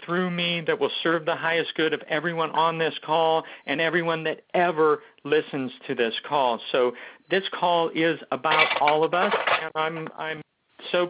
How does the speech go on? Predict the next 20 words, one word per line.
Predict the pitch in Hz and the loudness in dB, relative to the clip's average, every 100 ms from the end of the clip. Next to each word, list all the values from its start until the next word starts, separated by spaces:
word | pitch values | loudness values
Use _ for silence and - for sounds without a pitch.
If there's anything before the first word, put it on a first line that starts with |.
| - | -2
pleased | 180 180 170 - - | 0 0 0 -6 -6
to | |
know | 160 160 175 175 180 175 165 - - _ 143 | -2 0 2 2 2 0 -4 -14 -20 _ 0
that | 160 165 - 139 | 2 2 -2 -18
you're | 135 156 160 139 | -8 2 2 4
here | 175 180 | 2 4
a | 156 - | 2 0
second | 175 - 175 | -4 -4 -8
time | - 170 180 226 220 - | -2 0 0 0 -2 -2
<laughs> | - 175 - - - - - | -2 -2 -4 -6 -12 -12 -2
and, | 196 165 196 160 | 2 4 4 4
uh, | 170 165 160 | 4 4 2
that | 151 156 | 0 2
your | 165 | 4
energy | 185 175 170 175 175 | 4 2 -2 0 0
has | 156 | 0
been | 170 151 | -2 -4
part | - 175 170 | 0 2 2
of | 160 | 0
this, | 175 170 | 2 2